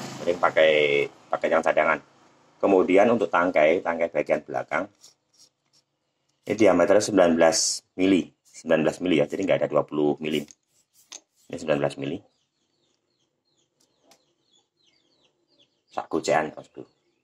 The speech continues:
Nah, lumayan ya.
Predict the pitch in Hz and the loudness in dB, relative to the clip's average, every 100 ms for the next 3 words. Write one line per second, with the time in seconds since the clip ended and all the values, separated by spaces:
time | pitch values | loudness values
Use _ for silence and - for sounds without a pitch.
0 | _ _ _ _ _ _ _ 65 65 64 | _ _ _ _ _ _ _ -20 -16 -16
1 | 62 60 _ _ _ _ _ _ _ _ | -18 -20 _ _ _ _ _ _ _ _
2 | _ _ _ _ _ _ 67 69 71 71 | _ _ _ _ _ _ -12 -4 -2 -2
3 | 67 | -4